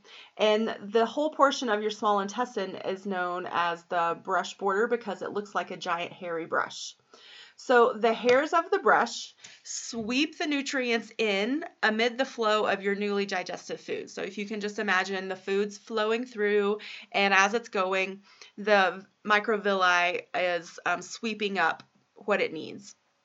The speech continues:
The nutrients are then directed towards these, um, little special channels called tight junctions.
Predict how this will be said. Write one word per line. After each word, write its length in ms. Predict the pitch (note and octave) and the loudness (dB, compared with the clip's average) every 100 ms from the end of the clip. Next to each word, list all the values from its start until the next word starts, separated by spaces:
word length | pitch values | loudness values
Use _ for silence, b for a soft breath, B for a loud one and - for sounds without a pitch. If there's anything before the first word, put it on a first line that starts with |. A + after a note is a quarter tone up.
| _ _ _ - - | _ _ _ -16 -6
The 120 | A3 | -2
nutrients 500 | A3 C#4+ C#4+ C4 B3+ | -2 0 2 2 2
are 160 | - G#3 | 2 0
then 360 | G3+ A3+ C#4+ | 2 0 0
directed 580 | C4 A3 G3 G3+ A3+ G#3+ | 2 2 2 0 -2 -2
towards 500 | - F#3+ F#3+ F#3+ - B B B B | -6 -2 -2 -4 -12 B B B B
these, 380 | G3 A3+ G#3+ - - - | -6 -4 -4 -10 -10 2
um, 400 | G3+ F#3+ F#3 G3 | 6 6 2 -4
little 360 | - G3+ A3+ | -4 0 0
special 400 | A#3 A#3+ A3+ C4 | 0 -2 -2 -2
channels 460 | B3+ A3+ G3+ G3 G3+ | -4 -2 -2 -2 -6
called 440 | - G#3 F#3 F#3 | -8 -2 -2 -4
tight 420 | - - F#3 - E3 | -8 -4 -4 -4 -4
junctions. 720 | F3+ F3 - - F2+ - | -2 -2 -6 -8 -12 -16